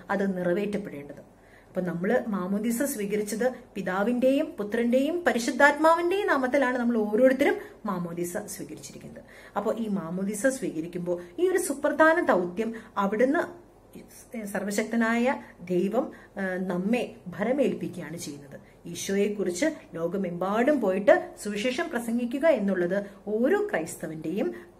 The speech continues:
കടമയാണ്. അപ്പോ, ആ, മനുഷ്യന്റെ നിത്യരക്ഷയാണ് സുവിശേഷ സന്ദേശത്തിന്റെ ലക്ഷ്യം. അപ്പൊ ഈ ഒരു ലക്ഷ്യം ഞാൻ നേരത്തെ കഴിഞ്ഞ ക്ലാസ്സിൽ നിങ്ങളോട് പറഞ്ഞിരുന്നു. നമ്മുടെ,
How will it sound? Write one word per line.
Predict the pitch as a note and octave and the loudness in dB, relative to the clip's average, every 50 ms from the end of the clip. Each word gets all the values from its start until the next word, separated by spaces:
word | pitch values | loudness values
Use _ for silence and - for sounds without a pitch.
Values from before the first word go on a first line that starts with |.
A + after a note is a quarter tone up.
| - | -6
കടമയാണ്. | F#3 D3+ D#3 D3+ D#3 C#3+ C3+ C3+ - - - - - - - - - - - - A3 | -6 -4 -4 -6 -6 -8 -10 -12 -14 -16 -18 -20 -20 -20 -20 -20 -20 -20 -10 -6 -6
അപ്പോ, | G#3 F3+ - - - - - - - - - G3 | -4 -4 -6 -8 -12 -20 -20 -20 -20 -16 -12 -10
ആ, | G3 | -8
മനുഷ്യന്റെ | F#3+ F3+ F3 E3+ F#3 F3 - - A#3 A#3 A#3+ B3 A#3+ - - - - G#3+ | -6 -6 -4 -4 -4 -4 -2 0 2 4 4 4 2 0 -4 -12 -6 -4
നിത്യരക്ഷയാണ് | A3+ A#3 - - - G4 F4+ C4 G#3+ - - - D4 C#4 A3+ G3+ F#3 F#3+ G3+ G3+ - - - - - | -2 -2 0 0 2 2 4 2 0 -2 -4 -4 -2 0 0 0 0 -2 -4 -6 -8 -12 -14 -10 -6
സുവിശേഷ | G3 G3 F#3 - - A3+ A3+ A3 C#4+ | -6 -6 -4 -4 -4 -4 -4 -4 -4
സന്ദേശത്തിന്റെ | - - G3+ F3 E3+ E3 E3 - F3+ - E3+ E3 F3 G#3+ C#4 - - - - - G#3 | -4 -2 -4 -4 -4 -6 -8 -10 -10 -10 -8 -6 -4 -2 -4 -4 -6 -12 -16 -10 -6
ലക്ഷ്യം. | G3+ G3 - - - - - - - - - - - - - - - | -4 -4 -4 -4 -6 -10 -10 -12 -18 -20 -20 -20 -20 -20 -10 -6 -2
അപ്പൊ | C4 C4 C4 C4 - - | 2 4 4 2 2 -2
ഈ | C#4 D4+ F4+ F#4 | -2 2 2 2
ഒരു | F4+ F4+ | 4 2
ലക്ഷ്യം | F4 D#4 - - - - - G3+ - - - - | 2 2 0 0 -4 -6 -6 -6 -6 -6 -8 -8
ഞാൻ | G#3+ G#3 | -4 -4
നേരത്തെ | G3+ F#3+ F#3 F#3+ G3+ G3+ A3 G3+ - - - | -2 -2 -2 -4 -4 -4 -6 -6 -6 -6 -6
കഴിഞ്ഞ | F3+ F3+ G#3 A3+ A3+ | -6 -4 -4 -4 -2
ക്ലാസ്സിൽ | G#3+ G3 F#3 F3+ - G#3+ | -2 -4 -4 -4 -4 -4
നിങ്ങളോട് | G3+ F#3+ F3 E3 E3+ E3+ E3+ | -2 -2 -2 0 0 0 0
പറഞ്ഞിരുന്നു. | F3 D#3+ D3 C#3+ C#3+ C#3+ C#3+ - - - - - - - - - - - - - - - | -2 -4 -6 -8 -10 -12 -14 -14 -16 -18 -20 -20 -20 -20 -20 -20 -20 -20 -20 -14 -8 -4
നമ്മുടെ, | G3 F#3+ G3 G3+ G3+ G#3+ A#3 C#4 - - | -2 0 2 2 4 4 2 2 0 -4